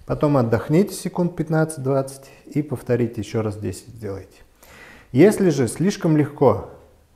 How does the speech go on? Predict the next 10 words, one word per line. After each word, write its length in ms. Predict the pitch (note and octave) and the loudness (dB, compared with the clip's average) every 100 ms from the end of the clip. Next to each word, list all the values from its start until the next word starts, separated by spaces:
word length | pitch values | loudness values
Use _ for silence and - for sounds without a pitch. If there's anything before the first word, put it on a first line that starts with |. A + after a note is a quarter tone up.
| _ - | _ -4
тогда 420 | A2 G#2+ C#3+ D#3+ | -2 2 4 4
вы 160 | D3+ | 4
ноги 300 | D#3 C#3 D#3 | 2 0 -2
попробуйте 680 | D3 A#2+ A#2 C3 C3+ C3+ A#2+ | -2 -4 2 4 4 2 0
выпрямить. 500 | A#2+ C#3 A#2+ G2+ - - - - | 0 0 -2 -6 -8 -16 -16 -6
Но 120 | B2+ | -2
со 180 | C#3 C3+ | 2 4
временем 460 | E3 G3 F#3 E3 | 4 4 4 2
вы 100 | C3+ | 0
тоже 420 | D3+ E3+ B2+ G#2+ | 4 6 6 2